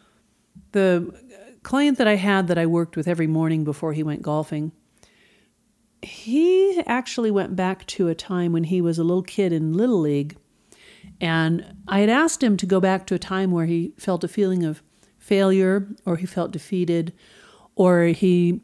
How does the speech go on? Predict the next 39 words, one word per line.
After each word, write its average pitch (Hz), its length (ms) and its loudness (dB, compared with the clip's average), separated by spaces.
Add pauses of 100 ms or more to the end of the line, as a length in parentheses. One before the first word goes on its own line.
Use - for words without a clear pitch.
had 180 300 0
doubts 160 400 0
about 151 260 -2
whether 160 300 0
or 151 100 2
not 151 420 -2
he - 120 -4
had 165 300 -2
what 156 200 2
it - 140 -4
takes. - 560 -6 (880)
So 202 180 2
he 240 220 2
goes 277 240 0
back 180 320 0
to - 80 -6
being 214 220 2
in 190 160 2
Little 165 260 0
League, 151 320 0
and 151 80 -2
his 147 140 -2
dad 185 320 -2
was 190 200 -2
the 156 80 -2
coach - 440 -4
of 147 120 -4
his 151 240 -4
team, 160 520 0 (640)
and 170 340 0
his 165 240 -2
dad 170 320 0
yelled 165 360 2
at 160 100 2
him 147 200 0
for 147 140 -6
different 147 400 -6
things. 147 360 -4
And, 147 140 -4